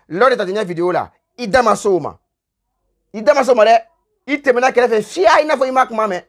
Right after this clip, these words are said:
I ka du tolen don. E bɛ se ka jo kuma fɔ jɔn ɲɛnɛ? Ko mɔgɔw ye kuma n'a jogo de ye. Ko non, ko est-ce que anw dɔ bɛ se ka bɔ ka kali, ka fɔ k'ale ma deli ka jɛnɛya kɛ, ko e filɛ nin ye k'a fɔ. Bon, et puis, déjà, n bɛna kali fana, han. I kalila cogo, n bɛna kali ten. Parce que ko non, ko est-ce que an bɛ se? N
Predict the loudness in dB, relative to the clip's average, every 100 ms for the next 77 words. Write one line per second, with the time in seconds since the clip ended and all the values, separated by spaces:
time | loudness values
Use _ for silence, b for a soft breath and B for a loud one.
0 | _ _ _ _ -2 2 2 0 -4 0
1 | 0 2 2 2 0 -2 2 2 2 -2
2 | -4 -6 -8 -10 -12 -16 _ _ _ _
3 | _ -2 4 4 4 0 -2 -4 -6 -6
4 | -10 _ _ -2 0 4 2 4 2 2
5 | -2 -4 -2 -4 -4 -2 -2 -2 -4 -2
6 | -2 0 -2 -2 -8 -8 -10 b b -10
7 | -6 0 0 0 -4 -4 -4 -4 -4 -2
8 | 0 -2 B 0 2 2 -2 -4 -2 -4
9 | -4 -6 -8 0 0 0 _ _ _ -2
10 | -2 0 -2 -4 _ -12 0 2 4 2
11 | -2 _ _ _ _ _ _ _ _ -2
12 | 0 2 0 0 0 -2 -6 -12 -6 -4
13 | -2 -4 -4 -2 -4 -6 -10 -16 -16 -10
14 | -6 -2 0 -2 -2 0 -2 -2 -4 -6
15 | -8 -12